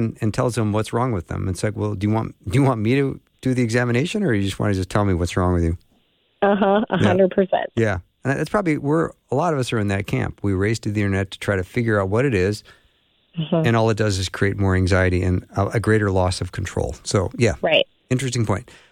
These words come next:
Speaker 1: Okay. Now, in, in the book, and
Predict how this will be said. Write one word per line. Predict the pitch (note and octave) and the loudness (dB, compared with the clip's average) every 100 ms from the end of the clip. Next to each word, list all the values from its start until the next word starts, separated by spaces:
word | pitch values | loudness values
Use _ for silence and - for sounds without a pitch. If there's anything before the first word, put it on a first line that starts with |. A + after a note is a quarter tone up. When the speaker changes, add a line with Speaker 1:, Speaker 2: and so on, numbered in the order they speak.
| _ _ - | _ _ -2
Speaker 1:
Okay. | E3+ B2+ G#2 _ - - B2 A#2+ | 2 2 0 _ -16 -8 -8 0
Now, | C3 B2+ A#2 | 2 2 0
in, | A#2+ A#2 - | -4 -2 0
in | A#2+ | 0
the | |
book, | G#2+ F3 B2+ - - _ _ - | 4 2 2 -4 -20 _ _ -4
and | A2 | -4